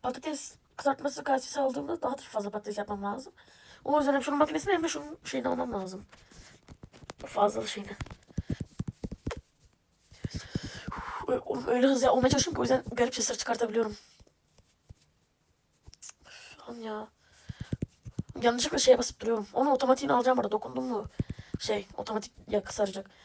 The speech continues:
Böyle ellerimi sarmak zorunda kalmayacağım. Çok yaşa. Hapşurdu. Ben nedense tanımadığım biri hapşurduğundan hep hapşur-, çok yaşa diyorum. Ben de,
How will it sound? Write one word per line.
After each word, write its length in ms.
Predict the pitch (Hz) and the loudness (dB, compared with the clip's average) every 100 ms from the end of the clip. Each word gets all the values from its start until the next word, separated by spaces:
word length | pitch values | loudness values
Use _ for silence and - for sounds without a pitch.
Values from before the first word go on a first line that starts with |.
| _ | _
Böyle 160 | 226 - | -2 0
ellerimi 320 | 220 214 214 | 2 2 2
sarmak 240 | 226 208 | -2 -2
zorunda 160 | 214 220 | -4 -6
kalmayacağım. 440 | 208 208 190 190 - _ - _ _ _ _ - _ _ _ - - - - - - - | -6 -6 -6 -8 -12 _ -20 _ _ _ _ -20 _ _ _ -16 -12 -14 -14 -14 -12 -8
Çok 280 | - 277 285 | 6 8 8
yaşa. 360 | 262 247 214 - - - _ _ - - - - - - - - - - | 4 6 4 2 -12 -20 _ _ -20 -20 -20 -20 -20 -20 -20 -20 -18 -16
Hapşurdu. 340 | - - - - - _ _ _ _ _ _ _ | -16 -16 -16 -18 -20 _ _ _ _ _ _ _
Ben 60 | 254 | -12
nedense 380 | 277 277 262 262 | -10 -10 -12 -14
tanımadığım 460 | - 233 254 247 240 | -10 -8 -8 -10 -12
biri 140 | 254 | -10
hapşurduğundan 560 | 233 - 233 240 247 220 | -12 -12 -16 -12 -12 -12
hep 80 | 190 | -12
hapşur-, 340 | 196 - - _ - - | -14 -16 -20 _ -20 -18
çok 180 | - 208 | -16 -14
yaşa 220 | 220 202 | -14 -16
diyorum. 200 | - 208 _ _ - - - _ - | -16 -20 _ _ -20 -18 -18 _ -12
Ben 200 | 254 254 | -10 -6
de, 180 | 262 | -6